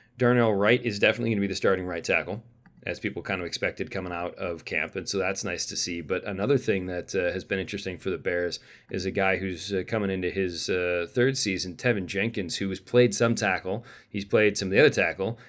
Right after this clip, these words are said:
He's pretty much been everywhere on the line. He's basically now accepted that he is a guard at this point in his life, uh, and so he's kinda committed to that and looking like he's gonna be that left guard spot. And so the Bears' offensive line actually looks like it might be okay this year,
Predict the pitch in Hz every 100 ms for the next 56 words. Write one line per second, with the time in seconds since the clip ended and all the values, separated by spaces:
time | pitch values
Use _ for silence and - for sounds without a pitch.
0 | - 117 175 208 127 131 120 117 110 107
1 | 95 92 101 87 85 113 123 117 - 117
2 | 131 135 139 131 110 107 90 - 101 -
3 | 131 127 - - 95 104 92 90 95 95
4 | 117 - _ - 113 107 123 - 131 127
5 | 120 117 123 135 - - - 98 95 101
6 | 101 95 101 98 107 98 104 101 98 95
7 | 104 101 92 101 104 92 87 101 95 90
8 | 98 98 92 - - _ 104 95 92 101
9 | 95 - 98 95 92 90 85 87 - 98
10 | - 104 120 113 - - 107 120 117 107
11 | 85 85 113 127 73 92 - 110 101 101
12 | 98 87 78 92 78 98 87 90 - 95
13 | 104 113 123 151